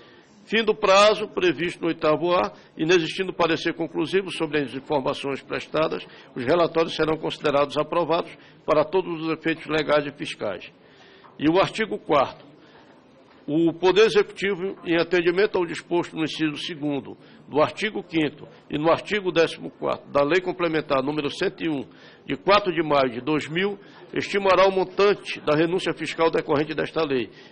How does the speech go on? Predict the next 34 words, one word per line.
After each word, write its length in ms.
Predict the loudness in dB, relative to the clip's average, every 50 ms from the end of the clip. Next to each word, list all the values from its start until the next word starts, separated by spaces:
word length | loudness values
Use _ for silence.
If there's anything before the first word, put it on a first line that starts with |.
| -10
e 80 | -6 -2
o 120 | 0 0
incluirá 640 | 0 0 0 2 2 4 4 6 6 4 4 2 -2 -8 -20 -18 -10 -6
no 100 | -2 0
demonstrativo 680 | 2 2 2 0 -2 -2 -2 -2 0 0 0 0 0
a 40 | -2
que 80 | -2
se 100 | -2 0
refere 520 | 0 0 0 2 2 2 4 4 2 0 -6 -10 -18 -20 -20 -18 -12 -12
o 100 | -8 -2
parágrafo 420 | 2 4 4 4 4 2 0 -4 -4
sexto 260 | -2 -2 -2 -2 -2 0
do 80 | 0
artigo 480 | 0 0 0 0 0 0 0 0 -4 -6
cento 220 | -8 -14 -12 -8
e 200 | -6 -2 2 2
sessenta 80 | 2 2
e 40 | 2
cinco 240 | 0 -4 -6 -4
da 120 | -2 -4 -4
Constituição 540 | -2 -4 -6 -6 -8 -8 -8 -6 -4 -6 -4
Federal, 520 | 0 0 2 2 2 2 4 2 0 -2 -6 -14 -20 -20 -20 -20 -20 -20 -20 -14 -8 -6
que 80 | -6
co-, 160 | 0 2 4
acompanhará 1000 | 4 4 2 0 -4 -4 -2 0 2 2 4 4 4 4 6 4 4 2 0 -4 -12 -20 -20 -20 -20 -20 -16 -12
o 120 | -10 -6
projeto 600 | -2 2 4 4 4 4 4 2 2 2 0 -4
de 140 | -4 -2 -2
le-, 180 | 0 0 0 -2
da 380 | 0 2 4 6 6 6 6
lei 180 | 4 4 4 4
orçamentária 680 | 4 4 2 0 0 0 0 0 0 2 2 2 2 2
cuja 240 | 0 -2 -2 -2 -2
apresentação 760 | -2 -2 -2 -2 -2 -2 -2 -2 -4 -4 -4 -6 -6 -6 -8